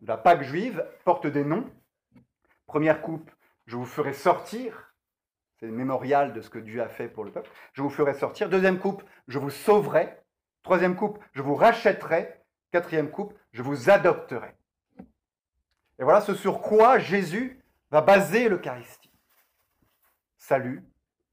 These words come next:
euh, rédemption, adoption comme enfant.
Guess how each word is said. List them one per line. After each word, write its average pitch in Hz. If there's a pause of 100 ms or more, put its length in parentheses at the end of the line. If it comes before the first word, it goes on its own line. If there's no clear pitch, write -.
(540)
euh, 98 (580)
rédemption, 151 (800)
adoption 135 (360)
comme 117
enfant. 107